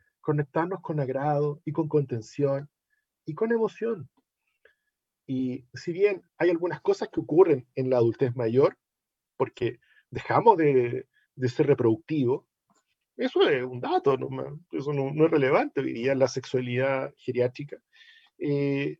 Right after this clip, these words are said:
nos dejaba, nos baja-, nos jubilaban. Era, la jubilación era no solo dejar de trabajar, era dejar de estar activos. El concepto de actividad en la adultez mayor es fundamental,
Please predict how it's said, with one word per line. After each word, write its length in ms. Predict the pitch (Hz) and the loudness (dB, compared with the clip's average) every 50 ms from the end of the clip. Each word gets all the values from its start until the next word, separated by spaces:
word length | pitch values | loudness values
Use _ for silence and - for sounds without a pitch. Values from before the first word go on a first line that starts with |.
| _ _ _ _ | _ _ _ _
nos 220 | - 160 160 165 165 | -2 0 0 2 2
dejaba, 360 | 170 165 - 170 170 180 180 | 0 0 0 2 2 2 2
nos 160 | 180 170 175 | 2 -2 0
baja-, 240 | - 170 - - - - | 0 0 -2 -2 -6 2
nos 300 | 156 156 156 151 143 - | 4 6 6 6 4 2
jubilaban. 640 | - - 170 127 120 113 117 117 104 85 80 78 _ _ _ _ _ _ _ _ _ _ _ _ _ _ _ _ _ _ _ _ _ _ _ _ _ _ _ _ _ _ - | 2 0 2 2 4 4 4 4 2 0 -6 -12 _ _ _ _ _ _ _ _ _ _ _ _ _ _ _ _ _ _ _ _ _ _ _ _ _ _ _ _ _ _ 4
Era, 420 | 165 170 185 190 190 196 - _ _ _ _ _ _ _ - | 6 8 8 8 8 6 4 _ _ _ _ _ _ _ 0
la 140 | 160 156 147 | 2 2 2
jubilación 920 | - - - 165 156 151 151 147 135 - - - 202 220 233 233 233 - _ _ _ _ _ _ _ _ - | 2 4 4 6 6 6 6 4 0 -2 -2 4 6 6 6 4 -2 -10 _ _ _ _ _ _ _ _ 0
era 360 | - 170 180 196 196 196 185 - | 2 4 6 6 6 4 2 0
no 120 | 165 185 196 | -2 -4 -2
solo 280 | - - 247 233 226 | 0 0 4 4 4
dejar 220 | 196 - - 190 190 | 4 4 2 2 2
de 80 | 185 170 | 2 2
trabajar, 520 | 165 147 135 120 117 - - - - _ _ _ _ _ _ _ _ _ - | 2 2 2 0 -2 -4 -10 -12 -12 _ _ _ _ _ _ _ _ _ 0
era 220 | - 170 185 196 196 | 2 4 6 6 6
dejar 340 | 180 156 - - 170 170 165 | 4 2 0 -2 -2 -2 -4
de 60 | 151 | -6
estar 220 | - - 175 160 | -6 -4 -2 -2
activos. 560 | 160 156 - _ - 143 139 131 110 101 98 - - - - _ _ _ _ _ _ _ - _ _ _ - | -2 -4 -8 _ -6 -4 -2 -2 -2 -2 -6 -8 -18 -20 -20 _ _ _ _ _ _ _ -20 _ _ _ -10
El 140 | - 147 147 | -8 -8 -2
concepto 500 | - 160 151 147 - 190 - - - 208 | 2 2 2 4 2 0 0 4 4 4
de 100 | 190 175 | 6 4
actividad 600 | 156 - - 165 139 123 123 123 127 131 147 156 | 2 0 -2 -4 -2 -2 0 0 2 2 4 4
en 80 | 170 160 | 2 2
la 80 | 143 131 | 2 2
adultez 340 | 135 120 - - 160 151 | 0 0 -2 -4 -4 -2
mayor 300 | 143 135 127 131 147 151 | -2 -4 -2 -2 -2 -2
es 80 | 143 143 | -2 -4
fundamental, 640 | - 147 139 127 113 104 107 _ - 95 85 - | -4 -6 -4 -4 -6 -6 -8 _ -10 -10 -10 -10